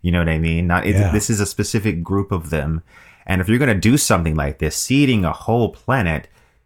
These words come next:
Speaker 1: probably have a motivation for doing it. And, uh, for, for big things like this, oftentimes that motivation is, is, is religious in nature. Like, they're, they're, they're, they're doing something that's greater than themselves. So I c-, I could totally see it being a religious thing, and I can totally see them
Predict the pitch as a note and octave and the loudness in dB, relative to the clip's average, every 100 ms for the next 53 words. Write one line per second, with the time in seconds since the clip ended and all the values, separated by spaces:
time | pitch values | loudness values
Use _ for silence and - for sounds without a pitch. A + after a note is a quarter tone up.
0 | _ _ - F3+ G3 C#3 C3+ A2+ G2 G#2+ | _ _ -8 -2 0 0 0 0 2 0
1 | G2 D#2 F#2 - - - A#1 - _ _ | 0 0 -2 -4 -8 -8 -10 -12 _ _
2 | F#2 E2 F#2 F#2+ D2 C2+ A#1+ - _ _ | -4 -2 0 -2 -2 -6 -10 -16 _ _
3 | - F#2+ - - - - A#2 - - F2+ | -4 -4 -4 -12 -18 -6 -6 -4 -2 0
4 | E2+ - A#2 - G#2+ A2 F2+ E2+ - E2+ | 0 0 0 -2 0 2 2 -2 0 -4
5 | - - F#2 G2 A2 G2+ G2+ F#2 E2+ F2+ | -4 2 2 2 -2 -2 0 0 0 0
6 | D#2 F2 E2+ F2 A2 - E2 D#2+ E2 D#2+ | 2 0 0 0 -2 -2 -2 -2 -2 -2
7 | - E2+ D#2+ - E2+ D#2 D#2+ E2 F2+ G2+ | -2 -2 -2 -4 -6 -4 -2 0 0 2
8 | F#2 E2 - D#2 D#2+ A#2+ - D#2 D2 D#2+ | 0 -2 -4 -2 0 -2 -2 -6 -4 -6
9 | D2+ F#2 F2 F2+ E2+ E2 F#2 E2 - - | -4 -4 -2 -2 -2 0 -2 -2 -8 -20
10 | - _ G2 F#2+ F2 D2+ A2 C3 A2 - | -20 _ 2 2 2 2 4 4 2 2
11 | E2+ F2 D2+ C#2 - - F#2+ F#2 E2+ D#2 | -2 0 -4 -4 -8 -4 0 2 0 0
12 | D2 D2+ D2 E2+ C#2 G#1 - - G#1+ D#2+ | -2 -6 -4 -4 -4 -8 -12 -8 -4 -4
13 | - E2+ - E2 G2 F2+ E2+ - E2 - | -4 -6 -6 -6 -4 -2 -2 -2 -2 -2
14 | D#2 D2+ D#2 D2 D2+ - D2+ C#2+ D2+ E2 | -2 -2 -4 -4 -6 -6 -6 -4 -4 -4
15 | E2 F#2+ F2+ D#2 - E2+ D#2 D#2+ | -2 -2 -2 -2 -2 -2 0 -2